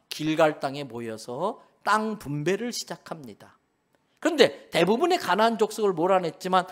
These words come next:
아직도 산골 구석구석에는 그 가나안 부족들이,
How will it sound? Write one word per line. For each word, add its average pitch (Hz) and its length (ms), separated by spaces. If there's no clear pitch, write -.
아직도 214 520
산골 269 460
구석구석에는 214 1040
그 - 640
가나안 208 440
부족들이, 180 840